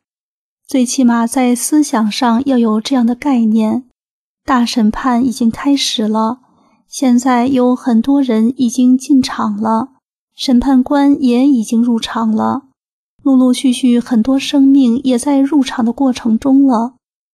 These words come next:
我自己也在着急，那么多的人心未去，师父要求的三件事还有很多没有做好，怎么办？我现在只有抛开时间的概念，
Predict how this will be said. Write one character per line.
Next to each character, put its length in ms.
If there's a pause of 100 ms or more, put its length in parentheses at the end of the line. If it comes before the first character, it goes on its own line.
(320)
我 140
自 220
己 280
也 160
在 120
着 300
急， 500 (460)
那 80
么 140
多 180
的 140
人 240
心 280
未 200
去， 760
师 320
父 300
要 220
求 180
的 80
三 260
件 220
事 420 (280)
还 180
有 160
很 320
多 300
没 100
有 160
做 260
好， 720
怎 160
么 120
办？ 400 (800)
我 160
现 240
在 240
只 180
有 160
抛 240
开 300
时 200
间 220
的 100
概 280
念， 400